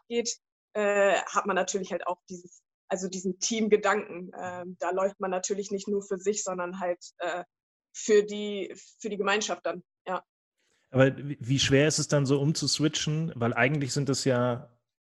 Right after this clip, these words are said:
Speaker 2: die meiste Zeit des Jahres deine, deine Hauptkonkurrentinnen, oder? Wenn du,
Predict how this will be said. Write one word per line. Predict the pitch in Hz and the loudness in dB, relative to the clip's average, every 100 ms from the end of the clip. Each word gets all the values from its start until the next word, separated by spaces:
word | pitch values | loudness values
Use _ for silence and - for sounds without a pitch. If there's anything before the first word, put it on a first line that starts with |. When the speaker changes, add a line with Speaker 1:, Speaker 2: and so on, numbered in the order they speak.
| _ | _
Speaker 2:
die | 123 _ 127 120 | -20 _ 2 4
meiste | 117 120 - 123 | 4 2 2 0
Zeit | - 127 | 4 4
des | 120 | 4
Jahres | 123 120 123 - | 4 6 4 2
deine, | 123 117 117 113 | 2 4 4 2
deine | 110 120 107 | 2 0 2
Hauptkonkurrentinnen, | 131 - 123 120 117 135 - 101 101 | 0 2 0 2 2 2 0 0 0
oder? | 104 131 143 | 0 0 0
Wenn | 117 | 2
du, | 131 | 2